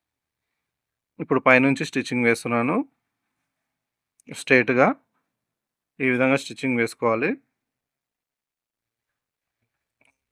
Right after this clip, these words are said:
ఇలా వేసుకున్న తర్వాత ఎక్స్ట్రా క్లాత్ని కూడా కట్ చేసుకోవాలి. ఇప్పుడు మనము పర్ఫెక్ట్‌గా షర్టుకు ఏ విధంగా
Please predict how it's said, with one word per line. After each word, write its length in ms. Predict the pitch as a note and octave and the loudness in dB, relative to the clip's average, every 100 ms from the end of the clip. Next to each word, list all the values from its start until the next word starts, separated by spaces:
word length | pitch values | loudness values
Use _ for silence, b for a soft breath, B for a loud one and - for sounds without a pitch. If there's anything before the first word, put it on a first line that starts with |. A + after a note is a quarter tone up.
| - | 2
ఇలా 180 | D3+ C3 | 8 8
వేసుకున్న 380 | B2+ - C#3+ | 8 4 2
తర్వాత 280 | C3+ B2+ B2 | 4 6 6
ఎక్స్ట్రా 280 | D#3+ D3+ - | 4 2 0
క్లాత్ని 360 | A#2+ B2+ A2+ C3 | 4 4 4 0
కూడా 180 | B2 C3+ | 2 0
కట్ 220 | D#3 A2+ | 2 2
చేసుకోవాలి. 560 | - A#2+ - A#2+ A2+ F3 C#4 _ _ _ _ _ _ _ _ _ _ _ _ _ _ _ _ _ _ _ _ - | 2 0 2 4 6 4 2 _ _ _ _ _ _ _ _ _ _ _ _ _ _ _ _ _ _ _ _ -6
ఇప్పుడు 220 | - C3 | 0 2
మనము 300 | B2+ B2+ D#3 | 4 4 4
పర్ఫెక్ట్‌గా 600 | G3 B2+ - D3+ D3+ C#3+ | 8 8 8 6 6 6
షర్టుకు 420 | F3 C#3 A2+ C3+ F3 | 6 4 0 -2 2
ఏ 120 | E3 | 4
విధంగా 400 | C3+ B2+ C3 C3+ | 4 4 2 4